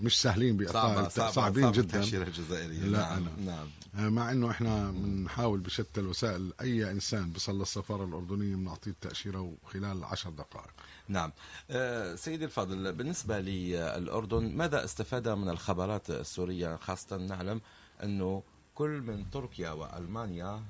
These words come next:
Speaker 2: لما بدأت ال-، الأزمة ال-، ال-، السورية وخرج السوريون من بلدهم نحو بلدان أخرى،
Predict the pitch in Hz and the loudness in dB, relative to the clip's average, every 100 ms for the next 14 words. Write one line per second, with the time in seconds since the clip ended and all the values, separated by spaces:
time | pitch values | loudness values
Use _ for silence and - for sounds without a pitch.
0 | 92 90 80 78 - - - 107 - 85 | -10 -8 -8 -10 -12 -16 -8 -8 -6 -12
1 | - 80 76 78 - 80 80 78 76 69 | -14 -14 -12 -12 -12 -10 -10 -10 -10 -10
2 | 67 69 - - 90 82 92 87 101 95 | -12 -12 -12 -10 -6 -4 -4 -2 -4 -4
3 | 90 90 92 - - - _ - 117 110 | -2 -2 -4 -8 -20 -20 _ -10 -6 -4
4 | 87 82 - 82 80 90 87 80 76 73 | -6 -8 -10 -10 -8 -6 -6 -6 -8 -10
5 | 73 82 85 78 78 80 98 - - - | -10 -8 -8 -8 -10 -8 -8 -10 -20 -20
6 | - _ 92 - 82 82 78 85 85 80 | -20 _ -12 -10 -10 -8 -8 -8 -8 -10
7 | 80 78 92 | -12 -8 -8